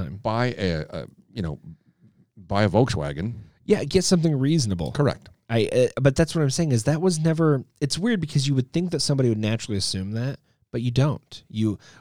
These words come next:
Speaker 1: we, we get all these wants, these needs and desires, and then we're marketed to as though we deserve certain things, and then nobody knows how to actually achieve
Speaker 2: No
Speaker 1: them.
Speaker 2: different than having, okay, so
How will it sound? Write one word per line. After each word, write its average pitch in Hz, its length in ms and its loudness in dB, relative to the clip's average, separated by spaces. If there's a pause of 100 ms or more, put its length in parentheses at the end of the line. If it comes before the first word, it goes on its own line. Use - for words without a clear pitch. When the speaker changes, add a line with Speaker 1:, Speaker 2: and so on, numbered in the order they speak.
Speaker 1:
we, 110 260 -2
we 110 160 -2
get 107 160 -2
all 107 140 0
these 113 180 0
wants, 101 440 -4
these 104 220 -2
needs 101 220 -4
and 101 80 -4
desires, 98 460 -4
and 110 200 -4
then 110 280 -2
we're 123 160 -2
marketed 113 720 -4
to 110 260 -2
as 104 180 -4
though 110 120 -2
we 107 160 0
deserve 104 580 -2
certain 101 400 -4
things, 113 460 -4 (400)
and 120 120 2
then 117 140 0
nobody 117 560 0 (260)
knows 120 400 -2
how 113 180 0
to 110 180 -4
actually 101 400 -6
achieve 180 300 -2
Speaker 2:
No 170 60 2
Speaker 1:
them. 110 60 -2
Speaker 2:
different 92 300 0
than 87 160 -2
having, 82 500 -2
okay, - 260 -6 (160)
so 82 300 -2